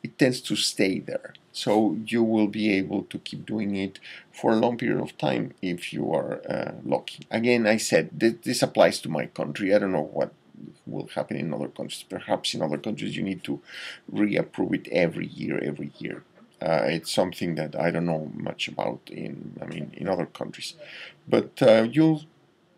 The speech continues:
find out if you, if you, if you apply yourself and you do your homework.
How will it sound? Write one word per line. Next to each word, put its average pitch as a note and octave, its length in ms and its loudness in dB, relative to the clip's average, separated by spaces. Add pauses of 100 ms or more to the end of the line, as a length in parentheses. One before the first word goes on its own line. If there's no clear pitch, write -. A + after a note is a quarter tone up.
(300)
find C#3 260 4
out D3 300 4
if - 160 -6
you, A#2 140 2
if G2 200 -4
you, G2 300 0
if G2 120 -6
you G#2 120 0
apply G2+ 240 2
yourself G2 520 0
and G2+ 140 -4
you - 140 -8
do - 360 -8
your - 300 -6
homework. - 560 -8